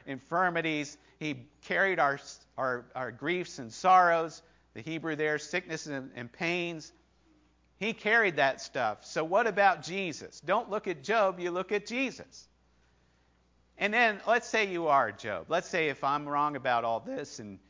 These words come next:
you finally conclude, "Well, I am a Job." I find it interesting that people who claim Job's plight never seem to claim Job's reward, because in the end, Job was healed,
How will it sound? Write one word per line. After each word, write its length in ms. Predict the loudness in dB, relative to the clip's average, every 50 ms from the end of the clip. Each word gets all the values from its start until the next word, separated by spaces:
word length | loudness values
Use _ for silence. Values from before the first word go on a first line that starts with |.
| _ _ -16
you 80 | -16 -10
finally 400 | -2 0 2 2 2 2 0 -4
conclude, 460 | -4 -6 -8 -4 -2 -2 -2 -2 0
"Well, 240 | 2 2 4 4 4
I 140 | 2 0
am 200 | 0 -2 -4 -6
a 60 | -8 -10
Job." 320 | -10 -8 -8 -8 -8 -10 -16 _ _ _ _ _ _ _ -2
I 120 | 2 2 2
find 220 | 4 4 2 2
it 80 | 2 0
interesting 500 | 0 -2 -2 -4 -8 -6 -6 -6 -6 -6
that 160 | -8 -10 -8
people 380 | -8 -8 -8 -6 -4 -6 -6
who 120 | -4 -6 -10
claim 540 | -10 -6 -4 0 0 0 0 -2 -8 -12 -10
Job's 460 | -4 2 4 4 4 4 2 -2 -12
plight 480 | -16 -14 -6 0 2 4 4 4 0 -4 -12 _ _ _ _ _ _ _ _ _ _ _ _ 0
never 240 | 0 2 2 2 0
seem 280 | -2 -2 -6 -6 -4 -6
to 80 | -8
claim 560 | -8 -8 -4 -2 0 0 0 -2 -4 -8 -8
Job's 380 | -4 -2 -2 0 -2 -2 -6 -10
reward, 560 | -8 -6 -6 -6 -4 -2 0 0 0 -2 -4 -8 -14
because 360 | -14 -10 -4 0 0 0 0
in 100 | -2 -6
the 140 | -6 -4 -2
end, 240 | -2 -2 -2 -4 -6
Job 320 | -4 0 0 0 0 0
was 200 | -2 -4 -4 -4
healed, 500 | -4 -6 -4 -2 0 0 -2 -2 -6 -10